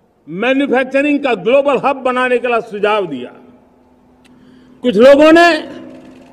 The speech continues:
भारत के हमारी यूनिवर्सिटीज ग्लोबल बने, इसके लिए सुझाव दिया।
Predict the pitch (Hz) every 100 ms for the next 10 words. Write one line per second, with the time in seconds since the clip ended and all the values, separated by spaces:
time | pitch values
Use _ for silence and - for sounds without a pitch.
0 | _ - 190 262 262 254 233 220 247 233
1 | 226 226 247 247 254 254 233 147 - -
2 | - - _ _ - 127 151 269 311 339
3 | 320 294 277 240 - - - - - _
4 | 196 233 254 247 240 220 208 185 196 196
5 | 151 131